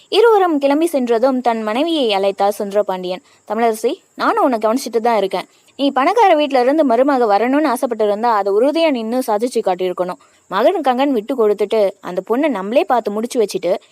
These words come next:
இப்ப அவளை எதுக்கு எடுத்தாலும் குத்த சொல்றது நல்லா இல்ல. அன்னைக்கு அப்படிதான், ஒண்ணும் இல்லாதவன் குத்தி காட்டினேன். நான் கேட்டுட்டு தான் இருந்தேன். அந்த பண விஷயத்துலயும் தப்ப முடிவு எடுத்து பேசிட்ட. இன்னைக்கு அந்த பொண்ணுக்கு ஏதோ அஜீரணம் போல இருக்கு, அதான் வாந்தி எடுத்திருக்கு. உடனே அதையும் அவ மனசு நோகுற மாதிரி பேசிட்ட.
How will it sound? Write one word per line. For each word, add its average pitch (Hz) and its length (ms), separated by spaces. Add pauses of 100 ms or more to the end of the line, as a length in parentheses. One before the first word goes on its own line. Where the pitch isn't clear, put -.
(140)
இப்ப 226 200
அவளை 208 240
எதுக்கு 320 280
எடுத்தாலும் 294 340
குத்த 285 200
சொல்றது 220 340
நல்லா 190 280
இல்ல. 185 180 (300)
அன்னைக்கு 370 400
அப்படிதான், 269 300 (220)
ஒண்ணும் 269 300
இல்லாதவன் 247 440
குத்தி 233 200
காட்டினேன். 180 360 (160)
நான் 165 200
கேட்டுட்டு 302 240
தான் 254 220
இருந்தேன். 220 220 (320)
அந்த 226 160
பண 294 180 (100)
விஷயத்துலயும் 349 320
தப்ப 302 260
முடிவு 277 240
எடுத்து 233 200
பேசிட்ட. 214 380 (380)
இன்னைக்கு 381 480 (440)
அந்த 339 280
பொண்ணுக்கு 381 280
ஏதோ 277 220
அஜீரணம் 277 480
போல 190 200
இருக்கு, 180 300 (160)
அதான் 277 300
வாந்தி 262 320
எடுத்திருக்கு. 185 440 (380)
உடனே 480 380
அதையும் 294 500
அவ 214 220
மனசு 233 340
நோகுற 233 280
மாதிரி 202 320
பேசிட்ட. 190 340